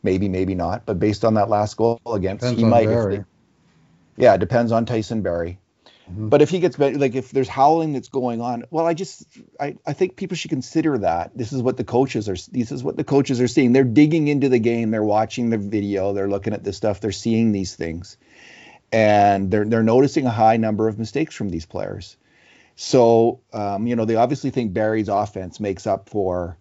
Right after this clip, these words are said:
Speaker 1: what he gives up on defense. And it's true that, you know, from our system, he, he does make more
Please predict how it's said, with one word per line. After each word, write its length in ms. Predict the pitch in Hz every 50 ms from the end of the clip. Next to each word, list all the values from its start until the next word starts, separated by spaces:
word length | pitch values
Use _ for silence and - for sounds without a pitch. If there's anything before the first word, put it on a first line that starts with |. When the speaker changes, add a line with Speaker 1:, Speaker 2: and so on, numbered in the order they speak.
| _ _ _ -
Speaker 1:
what 160 | - 101 98
he 100 | 92 98
gives 280 | 80 - 98 92 87 110
up 220 | 95 90 - - -
on 180 | - 113 107 104
defense. 360 | 104 90 - 107 90 85 82
And 120 | - 104 101
it's 160 | 101 98 -
true 240 | - - 147 139 131
that, 180 | 120 113 -
you 80 | - 123
know, 140 | 110 107 104
from 200 | - - 107 107
our 140 | 107 117 113
system, 400 | 110 - 110 104 - - 101 104
he, 320 | 98 110 110 107 104 -
he 200 | - - 120 113
does 260 | 104 120 123 123 104 104
make 240 | 113 104 101 -
more 400 | 117 110 104 101 95 107 104 95